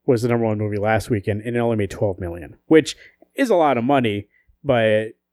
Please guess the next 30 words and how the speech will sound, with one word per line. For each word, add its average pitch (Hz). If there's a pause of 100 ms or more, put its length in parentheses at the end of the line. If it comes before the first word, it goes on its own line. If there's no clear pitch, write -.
(140)
mon-, 143
uh, 131
movies 131
used 110
to 117
make, 104
like, 98
a 104
hundred 107
thousand, 101
hundred 151
millions 120
of 107
dollars 98 (380)
opening 107
weekend, 101
especially 123
something 110
like, 98 (760)
uh, 95 (220)
that 123
kind 107
of 92
movie. 95
And 92
so, 113
or 147
even, 151
like, 107 (220)
Cruella 117